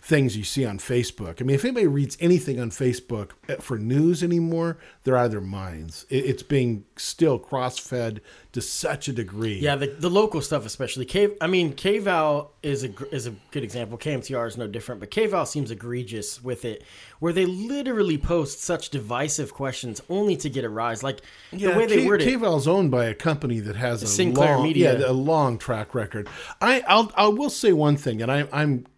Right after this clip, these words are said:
Speaker 1: quite surprised by, because I did not expect it, is that the Register Guard, when they were bought by Gatehouse,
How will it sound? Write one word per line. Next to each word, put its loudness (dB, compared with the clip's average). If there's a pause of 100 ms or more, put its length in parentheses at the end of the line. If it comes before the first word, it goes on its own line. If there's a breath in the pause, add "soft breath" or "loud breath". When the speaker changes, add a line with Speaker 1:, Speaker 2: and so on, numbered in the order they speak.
Speaker 1:
quite 0
surprised -2
by, -8
because -6
I 0
did -2
not 0
expect -8
it, -14 (500 loud breath)
is 2
that 4
the -2
Register -2
Guard, -2 (1080 soft breath)
when 4
they 4
were 6
bought 0
by 2
Gatehouse, 0